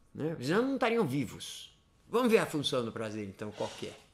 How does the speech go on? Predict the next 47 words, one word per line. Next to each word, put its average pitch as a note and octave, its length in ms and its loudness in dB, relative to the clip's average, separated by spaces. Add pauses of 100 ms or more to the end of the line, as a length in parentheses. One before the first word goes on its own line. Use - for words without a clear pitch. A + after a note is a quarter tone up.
(100)
<laughs> - 480 -12
Pra F#3 120 0
que G#3 100 -2
que F#3+ 100 -4
serve? G#2+ 360 -4
Pra D#3+ 100 0
que G#3+ 160 0
que G#3 120 -2
existe D3+ 460 2
o - 20 -6
prazer? A2 340 -2
Porque A#2 200 -6
Papai C#3+ 340 -4
do A2+ 60 -10
Céu C3 140 -2
é B2 40 0
bonzinho A#2 720 -2 (280)
e D3 80 2
nos C#3 220 2
deu C#3 220 4
o A#2+ 40 -4
prazer A#2+ 580 0
pra, G2 200 -10
pra G2 180 -12
ficar G2 360 -10
gostoso G2+ 560 -2
viver? A2 460 -2 (360)
Ou D3+ 180 4
porque C3 880 0
alguém C3+ 260 2
descobriu B2 840 2 (460)
<laughs> - 460 -6
e, D3+ 80 2
e, A#2+ 800 -2
e, - 20 -4
e A2+ 40 -4
viu A#2 160 -2
que A2+ 100 -6
é G#2 40 -2
bom C3 560 2
e C3 180 2
depois B2+ 300 -2
todo C3+ 200 -4
mundo C3 240 -2
ficou A#2 220 -4
fazendo? A#2 320 -4
Não. C#3 260 2